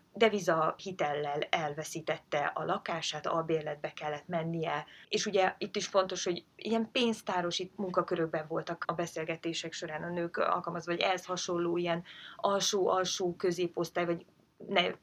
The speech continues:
ijedjünk meg a szótól, munkásosztálybeli nők voltak, akik a, akik a fókuszcsoportos beszélgetéseken részt vettek, és ez a, ez a gyermekeit egyedül nevelő édesanyja mondta,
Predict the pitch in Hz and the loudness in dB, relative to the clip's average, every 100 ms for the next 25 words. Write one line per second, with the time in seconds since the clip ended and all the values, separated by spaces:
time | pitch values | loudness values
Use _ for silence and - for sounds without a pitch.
0 | - - 180 165 170 165 165 165 190 185 | -14 0 0 2 0 0 0 0 0 2
1 | 190 196 180 170 151 165 - 160 165 165 | 2 2 2 2 2 -4 0 2 2 2
2 | 170 160 165 160 160 165 160 - 170 160 | 2 0 0 -2 0 -2 -4 -6 -2 0
3 | 165 - - - - - 165 170 175 185 | 0 -2 -14 -14 -4 -2 0 -2 2 0
4 | 180 170 175 175 165 175 165 180 170 165 | 0 -2 -2 0 0 0 0 -2 0 -2
5 | 170 175 - 170 170 190 220 269 262 247 | -2 -4 -4 -2 0 0 0 -4 -4 -4
6 | 226 - 208 190 180 196 185 175 - 190 | -2 0 0 2 2 0 -4 -6 -2 -2
7 | 185 165 165 170 165 170 170 165 165 170 | -2 -6 -4 -2 -2 0 -2 -2 0 0
8 | 165 160 180 170 175 170 185 | -2 -4 -6 -4 -4 -4 -6